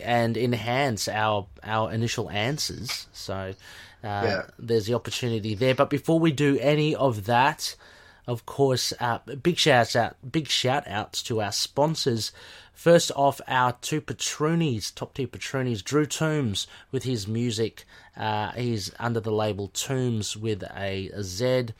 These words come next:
Speaker 1: and also Lurk Music. You can hear that both on SoundCloud and on Bandcamp.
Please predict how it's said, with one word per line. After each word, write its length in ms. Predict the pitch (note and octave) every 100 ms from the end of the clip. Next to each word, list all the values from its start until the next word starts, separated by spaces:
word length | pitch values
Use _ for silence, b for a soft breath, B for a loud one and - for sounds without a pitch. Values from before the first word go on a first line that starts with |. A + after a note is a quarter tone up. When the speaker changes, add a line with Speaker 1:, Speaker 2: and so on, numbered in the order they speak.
| B B B -
Speaker 1:
and 120 | A2
also 240 | A2 A2+
Lurk 440 | G2 G2+ A2 G#2+ -
Music. 500 | A2 A#2+ A2 G2 F#2
You 80 |
can 240 | F#2+ G2 F#2+ B B
hear 280 | _ - A2
that 240 | G#2 G2 -
both 200 | G#2 G#2
on 140 | G2+
SoundCloud 680 | G2 G#2+ G#2 G2+ G#2+ G2 G2
and 380 | G2 G2+ F#2+ F#2+ b b b b
on 320 | - G#2 G#2
Bandcamp. 760 | F2+ D#2+ A#2 G#2+ A#2 C3 A2 -